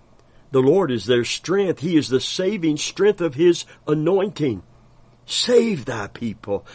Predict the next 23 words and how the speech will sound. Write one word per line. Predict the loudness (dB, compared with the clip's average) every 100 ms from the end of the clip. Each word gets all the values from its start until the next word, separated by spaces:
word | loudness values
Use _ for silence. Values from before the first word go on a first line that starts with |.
| -6
and | 2 2 2
bless | 2 2 2 -2
thine | -2 0 0 0
inheritance. | 0 -2 -2 0 0 0 -2 -2 -10 -20
Feed | -6 -2 0 2
them | 2 2 -2 -6
and | 0 0 0 0 2
lift | 2 2 -2 -4
them | 0 0 0 -6
up | -4 -2 -4 -10 -8
forever." | 0 0 0 -4 -4 -2 -2 -4 -6 -18 -20 -20 -12 0
Oh, | 4 4 4 2 -4 -10 -16 -6
God | -2 -2 -2 -8 -14 -20 -16
wants | -6 -2 -2 -4 -10 -16 -16 -20 -20
to | -4 -4
reestablish | -2 -2 0 0 -2 -8 -4 -2 -2 -4 -12 -14 -18 -18 -20 -20 -20 _
in | -2 0 0
his | -2 -2 -2 -4
church | -10 -4 -2 -2 -6 -8
a | -4 -4
base | -4 0 0 0 -4 -8 -12 -20 -12 -2
of | -2 -2
his | -2 2 2 2 -4